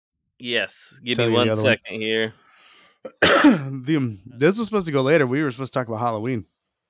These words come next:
Speaker 1: Yeah, what happened?
Speaker 2: You said we have a game. Would you like to play a game?
Speaker 1: So
Speaker 2: We're on tricycles right now,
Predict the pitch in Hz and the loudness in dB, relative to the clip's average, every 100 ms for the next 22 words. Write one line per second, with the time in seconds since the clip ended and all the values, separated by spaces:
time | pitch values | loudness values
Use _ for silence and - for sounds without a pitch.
0 | _ _ _ _ _ _ _ 117 104 104 | _ _ _ _ _ _ _ -6 -4 -2
1 | 107 101 92 87 _ _ _ _ _ _ | -2 -2 -6 -14 _ _ _ _ _ _
2 | _ 117 - - 113 117 113 123 110 113 | _ -16 -16 -14 -8 -6 -2 -2 2 2
3 | 110 104 107 110 104 95 _ _ _ _ | 0 -2 -4 -2 -4 -6 _ _ _ _
4 | _ - 104 104 107 107 101 117 107 104 | _ -12 -8 -4 -4 -4 -2 0 0 -2
5 | 107 104 107 113 - _ _ _ _ _ | -4 -4 -4 -8 -16 _ _ _ _ _
6 | _ _ _ _ _ _ _ _ _ _ | _ _ _ _ _ _ _ _ _ _
7 | _ _ - 123 120 120 135 - - 117 | _ _ 0 2 2 2 0 0 -2 0
8 | 120 120 127 113 104 107 107 107 104 | 0 2 0 0 2 2 2 0 0